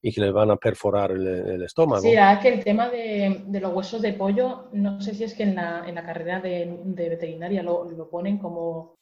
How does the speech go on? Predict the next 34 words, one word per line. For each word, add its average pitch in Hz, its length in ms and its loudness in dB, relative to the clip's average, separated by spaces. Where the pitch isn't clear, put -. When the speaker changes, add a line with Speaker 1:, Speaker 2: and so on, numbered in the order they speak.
Speaker 2:
un 190 140 -2
apéndice 180 400 -6
más, 185 200 -4
¿no? 202 120 2
El 214 80 -2
meter 175 300 -4
miedo 185 260 -4
con 165 120 -10
eso. 269 300 -12
Pero 190 520 2
al 175 120 -6
final 175 280 -10
es, - 260 -10
em, 180 300 -12
es 170 140 -20
absurdo, 247 360 -10
¿vale? 226 180 -8
O 202 40 -10
sea, 190 100 -12
puede 170 180 -10
haber 170 120 -8
un 180 60 -8
accidente, 190 500 -4
como 196 220 0
puede 180 160 0
haberlo 175 240 0
con 170 100 -4
un 170 100 -8
pienso. 196 300 -4
Yo 202 120 0
he 165 40 -2
tenido 170 340 -6
en 165 200 -10
clínica 175 640 -6